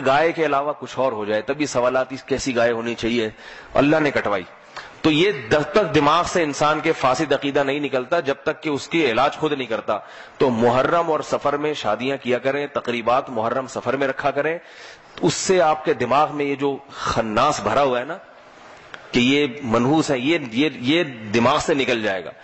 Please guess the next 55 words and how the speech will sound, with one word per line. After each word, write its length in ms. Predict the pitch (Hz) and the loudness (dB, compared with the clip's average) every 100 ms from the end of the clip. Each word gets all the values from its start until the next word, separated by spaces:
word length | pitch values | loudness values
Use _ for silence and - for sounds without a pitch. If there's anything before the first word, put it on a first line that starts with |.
| - - | -20 -8
باقی 300 | 135 143 208 196 | 0 2 2 0
کسی 200 | 196 196 | 0 0
دوسرے 460 | 123 147 202 214 | 0 0 2 2
کے 80 | 208 | 2
مذہب 300 | 185 180 185 | 2 0 0
کو 100 | 196 | -2
چھیڑنے 340 | - 156 165 | 0 0 0
کی 100 | 170 | -4
ضرورت 320 | 151 143 139 113 | -4 -2 -2 -4
نہیں 200 | 95 87 | -10 -12
ہے۔ 40 | - - - - - - - - - | -16 -20 -20 -20 -20 -20 -20 -16 0
دفتر 260 | 135 - 160 | 0 4 2
میں 140 | 165 | 4
کوئی 160 | 170 165 | 2 0
شیعہ 300 | - 156 151 | 0 2 2
ہے، 60 | |
اس 140 | 156 143 | 0 -4
سے 120 | 156 | -2
جا 120 | 143 | -2
کے 100 | 143 | 0
بحث 240 | 123 117 135 | -2 -4 -4
شروع 140 | 123 | -4
کر 120 | 113 | -2
دی 160 | 113 117 - - - - | -2 -8 -12 -20 -18 -6
کہ 80 | 107 | 0
"تم 140 | 131 | 2
اپنے 180 | 117 123 | 4 4
دماغ 240 | 117 117 120 | 4 4 2
سے 100 | 117 | -4
یہ 60 | |
خناس 480 | 113 113 104 117 - | -2 -6 0 0 0
نکل"، 140 | 110 151 | -4 0
اس 180 | 185 | 0
کے 100 | - | 0
لیے 140 | 208 214 | 0 2
خناس 440 | 160 143 156 147 | 0 0 0 0
نہیں 220 | 143 147 | -4 -4
ہے، 80 | 151 - - - - | -6 -8 -18 -20 -2
یہ 100 | 165 | 2
اس 140 | 160 | 2
کا 120 | - 175 | 2 2
مذہب 340 | 143 147 165 | 4 2 2
ہے، 60 | 202 | 0
اس 140 | 175 | 0
کو 140 | 170 | -2
اس 100 | 156 | -2
پہ 80 | 180 | -4
چلنے 340 | 160 139 131 113 | -2 -2 -2 -4
دیں۔ 160 | 95 82 - - - - - - - | -8 -14 -20 -20 -20 -20 -20 -20 0
سمجھ 200 | 147 165 | 2 4
میں 100 | 170 | 4
آ 40 | |
رہی 60 | 208 | 2
ہے 60 | |
بات؟ 160 | 226 190 | 2 0